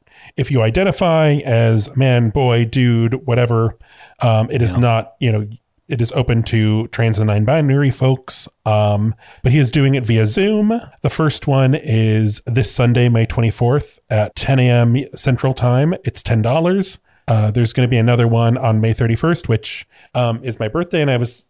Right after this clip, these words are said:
Speaker 1: thinking of maybe, I wanna try to do it at least once, but maybe
Speaker 2: Nice.
Speaker 1: also on my birthday, and maybe we can all do it together.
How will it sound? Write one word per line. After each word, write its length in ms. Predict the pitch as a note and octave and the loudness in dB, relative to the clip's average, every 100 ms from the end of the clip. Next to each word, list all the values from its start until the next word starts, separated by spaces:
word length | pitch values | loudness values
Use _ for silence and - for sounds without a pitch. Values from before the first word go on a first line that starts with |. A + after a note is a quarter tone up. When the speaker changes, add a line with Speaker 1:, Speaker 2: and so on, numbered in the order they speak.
| _ | _
Speaker 1:
thinking 460 | D3 C3+ C3 B2+ C#3 | -6 -4 -2 -2 -4
of 120 | B2+ A#2 | -6 -4
maybe, 480 | B2 A#2 A2+ B2+ - | -4 -4 -8 -10 -8
I 60 | C3+ | -6
wanna 180 | E3+ | -4
try 200 | D3 E3 | -2 -2
to 60 | C#3 | 0
do 100 | C3 | 0
it 60 | B2+ | -2
at 80 | A#2+ | -2
least 200 | E3 - | -4 -2
once, 380 | E3+ D#3+ - _ _ _ _ | -2 -2 -6 _ _ _ _
but 160 | - C#3+ | -10 -4
maybe 300 | A#2+ A#2+ B2 | 0 0 0
Speaker 2:
Nice. 100 | A#2 | 0
Speaker 1:
also 420 | A#2 - B2 A2+ | -2 0 0 0
on 160 | - A#2+ | -2 -2
my 80 | A#2+ | 0
birthday, 280 | A#2+ B2 C3 | -2 -2 -2
and 80 | A2+ | 0
maybe 160 | A#2 B2 | 0 -2
we 80 | |
can 140 | A#2+ C3 | -2 -2
all 100 | C3 | -2
do 160 | C3 D#3 | -2 -4
it 80 | - | -4
together. 560 | D#3+ G#3 F3 G#2 F#2 | -2 -2 -2 -4 -6